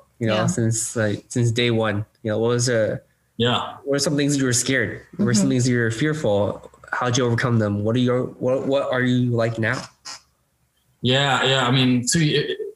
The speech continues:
Speaker 3: I, I do think I'm very much a very different person than I was, let's say, two years ago.
Speaker 2: Mm-hmm.
Speaker 3: Um, you know, I was, I think a lot of it is in your head. A lot of the, a lot of your insecurities are in your head. Um, but also, I, I,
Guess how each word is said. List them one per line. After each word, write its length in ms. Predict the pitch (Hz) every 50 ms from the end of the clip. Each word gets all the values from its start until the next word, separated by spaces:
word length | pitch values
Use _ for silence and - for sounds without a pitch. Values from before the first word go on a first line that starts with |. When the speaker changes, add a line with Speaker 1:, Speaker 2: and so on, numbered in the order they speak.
| _
Speaker 3:
I, 140 | 131 131 131 -
I 60 | 135 135
do 320 | 131 147 165 165 135 - - - -
think 220 | 147 143 135 123
I'm 420 | 120 117 117 113 110 101 95 90 - _ - - - - -
very 180 | 123 123 127 123
much 240 | 120 120 117 113
a 320 | 113 107 120 120 117 107 107
very 280 | 107 135 135 135 131
different 320 | 123 123 120 - 127 110 -
person 280 | 123 120 117 117 123
than 100 | 117 113
I 60 | 107 104
was, 240 | 104 101 98 - 95 - -
let's 240 | 107 104 110 104 -
say, 160 | - 107 95 -
two 120 | - 123
years 200 | 127 139 143 131
ago. 340 | 135 135 147 151 151 147 - - - - _ _ _ -
Speaker 2:
Mm-hmm. 200 | 220 202 196 185 185 -
Speaker 3:
Um, 420 | 120 117 113 110 101 95 95 95 - -
you 100 | 156 147
know, 80 | 135
I 100 | 127 131
was, 540 | 135 139 139 131 - - - - - - - _ -
I 240 | - - - 123
think 240 | 120 - - 156 131
a 60 | 127
lot 180 | 127 123 127 127
of 80 | 131 123
it 80 | 123
is 140 | 120 117 120
in 80 | 120 113
your 120 | 107 98
head. 220 | 98 107 110 123
A 60 | 117 107
lot 180 | 110 110 113
of 80 | 113 110
the, 300 | 107 107 101 95 95 95 - - _ - - _ 110
a 40 |
lot 200 | 110 113 113 113
of 140 | 117 107 - - -
your 80 | 110
insecurities 600 | 113 110 110 - - - 147 143 139 135 135 131
are 100 | 135 127
in 80 | 127 127
your 100 | 123 120
head. 440 | 123 123 120 120 120 120 117 117 - - _ _ _ _ _ _ _ _ _ - _ -
Um, 520 | 113 113 113 107 104 101 98 95 92 92 107
but 120 | 131 135
also, 640 | 135 135 139 135 - 147 139 135 127 120 - - -
I, 80 | 110 - - - - - - _ _ _ _ _ _ - 123 123 120
I, 220 | - - - -